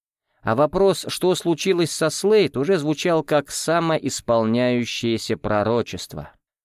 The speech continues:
Сопроводительный текст к альбому гласил:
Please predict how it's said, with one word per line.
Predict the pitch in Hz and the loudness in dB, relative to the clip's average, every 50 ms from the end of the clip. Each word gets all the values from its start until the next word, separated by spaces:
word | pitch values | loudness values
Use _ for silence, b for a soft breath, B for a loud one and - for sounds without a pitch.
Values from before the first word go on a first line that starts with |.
| _ _ _ _ _ _ - | _ _ _ _ _ _ -12
Сопроводительный | - - 113 - - 113 127 151 170 214 156 - 147 123 120 107 | -10 -8 -6 -4 -2 0 0 0 0 -2 -2 0 0 0 0 0
текст | - - 160 165 - - | 0 0 -2 -2 -4 -4
к | - - | -4 -2
альбому | 117 110 95 117 139 135 127 117 | -2 -2 0 0 0 0 0 0
гласил: | 101 107 107 104 - - 123 104 87 80 | 0 0 0 -2 -2 -2 -2 -2 -2 -4